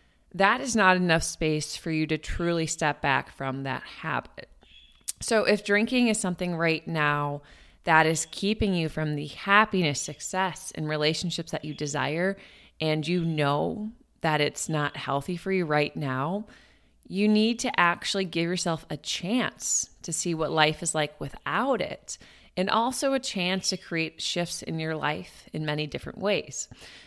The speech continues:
So what I would recommend first is when you go into this journey, first it's realizing, like, yes, alcohol is stopping me from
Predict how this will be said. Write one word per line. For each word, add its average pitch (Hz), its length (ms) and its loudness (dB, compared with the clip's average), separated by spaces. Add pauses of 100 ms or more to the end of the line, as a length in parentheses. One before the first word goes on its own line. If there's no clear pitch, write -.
So 240 340 4
what 214 220 2
I - 80 4
would 262 100 2
recommend 185 500 2
first 175 400 0
is 156 360 4
when 170 220 2
you 175 100 2
go 170 240 6
into 180 240 0
this 156 200 -4
journey, 143 540 -2
first 196 320 -4
it's 247 160 -8
realizing, 151 480 2
like, 139 220 -4
yes, 147 420 0
alcohol 143 600 2
is 139 180 0
stopping 143 540 2
me 135 180 -2
from 127 540 -4